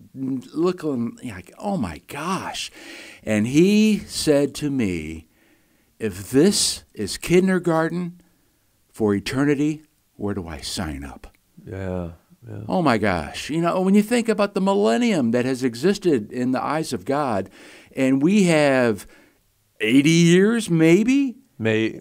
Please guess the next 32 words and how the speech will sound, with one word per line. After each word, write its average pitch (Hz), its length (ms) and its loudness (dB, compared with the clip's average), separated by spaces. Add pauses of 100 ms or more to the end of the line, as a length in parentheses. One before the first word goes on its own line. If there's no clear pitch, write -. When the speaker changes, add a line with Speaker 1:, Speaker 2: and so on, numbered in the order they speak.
Speaker 1:
A 110 120 -2
Speaker 2:
maybe. 98 180 2
Speaker 1:
blink 277 240 2
of 233 140 -2
an 170 100 0
eye, 247 480 -2
Speaker 2:
Yeah. 180 60 -8
Speaker 1:
suffering 226 640 0
is, 202 400 -2
is, 208 400 -4 (140)
it's - 440 -8 (160)
not 294 320 -2
even 175 300 0
to 160 100 -6
be 127 140 0
considered. 196 880 -2
Come 269 200 -2
on, 110 400 0
really? 254 400 -2 (340)
When 185 300 0
Christ 202 500 0
did 208 220 4
what 151 160 -2
he 143 240 -2
did, 190 400 2 (360)
he 196 160 -2
came 196 380 0
and 139 160 0
gave 170 220 4
us 180 100 -2
that 113 200 0
model. 143 500 -2